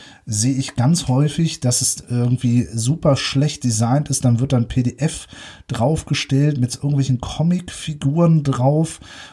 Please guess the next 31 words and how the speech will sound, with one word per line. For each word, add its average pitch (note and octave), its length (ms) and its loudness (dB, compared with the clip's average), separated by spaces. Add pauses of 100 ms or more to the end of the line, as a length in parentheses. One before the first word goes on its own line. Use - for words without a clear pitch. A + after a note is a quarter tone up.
(120)
und, B2 440 2
äh, A#2 200 2
die A2+ 180 -4
Texte - 440 -4
sind C3+ 360 0
irgendwie, C3+ 520 2
äh, A#2+ 200 -4
komplett C#3+ 680 0
schief D#3+ 540 -4
auf C#3+ 240 -4
diesem C#3 260 0
P-D-F-Dokument. C#3 1080 0 (380)
Und A2+ 100 0
ich G#2+ 120 -2
denke C#3 260 2
immer, B2+ 320 4 (640)
sag G2+ 160 -2
mal, G#2 100 2
macht G2+ 300 -2
man A2 100 4
sich A2 160 -2
da G2 140 -2
im G#2 100 0
Vorfeld A2 460 -4
keine G#2 260 0
Gedanken? A2 600 -2 (600)
Wenn A#2+ 140 4
du C#3+ 80 4
natürlich C#3+ 500 2
so C#3+ 220 0
lieblos C#3+ 880 0